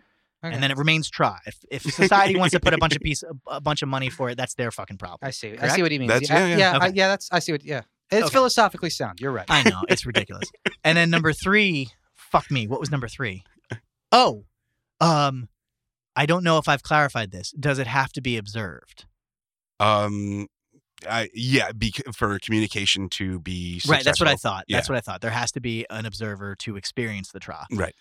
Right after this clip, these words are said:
Speaker 2: I'm sorry. Right. That, no, that was the key. Somebody has to experience, somebody has to experience, oh man, what do we call that now? Because the piece of Tra is,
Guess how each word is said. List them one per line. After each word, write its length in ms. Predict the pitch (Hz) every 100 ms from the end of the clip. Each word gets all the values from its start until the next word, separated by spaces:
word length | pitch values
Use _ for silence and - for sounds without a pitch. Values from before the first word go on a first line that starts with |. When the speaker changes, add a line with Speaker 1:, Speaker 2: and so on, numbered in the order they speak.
| - -
Speaker 2:
I'm 100 | 123
sorry. 220 | - 101
Right. 160 | 113 107
That, 200 | 190 190
no, 140 | 196
that 140 | 151 151
was 100 | 139
the 80 |
key. 180 | 131 95
Somebody 280 | - 139 139
has 180 | 127 123
to 80 | 131
experience, 600 | 110 - 117 107 98 - _ _ -
somebody 260 | - 135 127
has 220 | 135 131
to 80 | 147
experience, 760 | 113 - 127 117 110 104 - _ - - - _ _
oh 140 | 123 120
man, 180 | 110 107
what 80 |
do 40 | 131
we 100 | 131
call 200 | 117 107
that 280 | 95 110 78
now? 360 | 90 82 73 - -
Because 240 | 123 123
the 120 | 104
piece 240 | 117 127 113
of 120 | 104
Tra 460 | - 120 110 104
is, 200 | 98 92